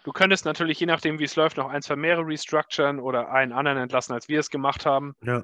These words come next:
Speaker 1: Vielleicht willst du auch noch Bryce Hall, also den Cornerback, traden. Der hat garantiert auch einen Markt, weil er so schlecht nicht war, wenn er gespielt hat.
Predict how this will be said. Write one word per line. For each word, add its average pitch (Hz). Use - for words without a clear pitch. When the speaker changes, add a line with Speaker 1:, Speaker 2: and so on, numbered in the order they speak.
Speaker 1:
Vielleicht 135
willst 147
du 139
auch 135
noch 135
Bryce 143
Hall, 156
also 131
den 123
Cornerback, 156
traden. 151
Der 127
hat 135
garantiert 127
auch 127
einen 156
Markt, 143
weil 139
er 127
so 131
schlecht -
nicht 127
war, 135
wenn 139
er 139
gespielt 131
hat. 135